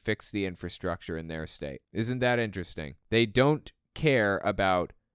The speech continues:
logical or moral consistency. What they care about is hurting their enemy. That's all they have ever cared about. And it's honestly sad.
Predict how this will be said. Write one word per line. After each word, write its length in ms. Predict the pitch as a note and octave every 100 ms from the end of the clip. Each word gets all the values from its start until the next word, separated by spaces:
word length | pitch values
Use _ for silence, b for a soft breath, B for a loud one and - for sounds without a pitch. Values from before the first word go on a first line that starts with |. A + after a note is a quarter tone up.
| _
logical 1040 | E2 G2 G#2+ B2 B2+ C#3 - C3 C3 C3+ -
or 460 | B2 C3+ C3+ C3+ -
moral 760 | G#2 A2+ B2+ D3 C#3+ C#3+ C#3+
consistency. 920 | - C3 A#2 A#2 - G2 D#2+ - A#1+ -
What 240 | G2 A#2+
they 120 | D3+ D3+
care 300 | D3 A#2+ G#2
about 400 | F#2+ F2+ F2 - _
is 200 | A#2 A#2+
hurting 360 | A2+ B2+ B2+ B2
their 280 | A2 G#2+ F#2
enemy. 360 | F2+ D2+ B1+ - _ _ -
That's 200 | F#2 -
all 420 | - A2 A2+ A#2
they 200 | G#2 G#2+
have 140 | G#2 - -
ever 280 | A#2+ A#2
cared 300 | G2 G2+ E2
about. 320 | C#2+ B1 G1+ _ -
And 140 | A2
it's 160 | A2 A#2+
honestly 480 | A2 G2+ - F#2+
sad. 380 | F2+ F#2 D2+ B1+